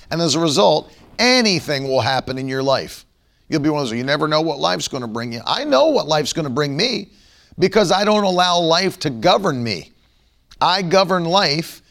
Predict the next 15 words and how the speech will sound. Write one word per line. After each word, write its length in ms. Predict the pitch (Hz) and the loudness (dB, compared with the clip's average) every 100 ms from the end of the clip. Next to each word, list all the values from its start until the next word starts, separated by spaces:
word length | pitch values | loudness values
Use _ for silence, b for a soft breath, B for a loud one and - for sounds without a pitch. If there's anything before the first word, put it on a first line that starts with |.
| b | b
by 200 | 113 170 | -2 0
the 100 | 160 | 0
word 240 | 147 170 190 | 2 2 2
of 140 | 180 | 0
God 280 | 156 135 139 | 2 2 2
and 80 | 156 | 0
my 120 | 143 | 0
obedience 540 | 143 131 156 170 175 | 0 0 0 0 -2
to 200 | - 147 | -4 -2
it, 100 | 160 | -4
my 140 | 135 135 | -4 -8
confession, 580 | - 139 151 139 - 160 | -6 -6 0 0 -2 -4
my 140 | 143 | -6
faith 320 | - 131 135 | -4 -6 -2
actions. 580 | 151 220 - - 71 - | -2 -2 -6 -10 -10 -16